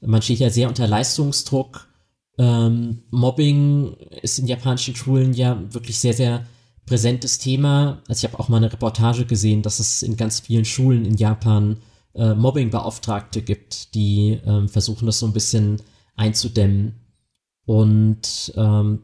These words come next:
dadurch gibt's halt auch viele, die, ähm, so der typischen, also gegen die typische Laufbahn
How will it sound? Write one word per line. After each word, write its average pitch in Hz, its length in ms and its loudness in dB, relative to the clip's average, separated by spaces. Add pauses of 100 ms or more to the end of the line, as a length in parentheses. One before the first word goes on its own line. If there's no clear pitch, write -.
(140)
dadurch 117 260 -2
gibt's - 180 -2
halt 131 120 -2
auch 113 120 -6
viele, 139 600 0 (360)
die, 123 720 2
ähm, 117 380 0
so 117 140 -4
der 117 140 0
typischen, 117 720 -4 (440)
also 110 200 -4
gegen 123 200 0
die 117 120 -2
typische 131 400 -4
Laufbahn 117 800 0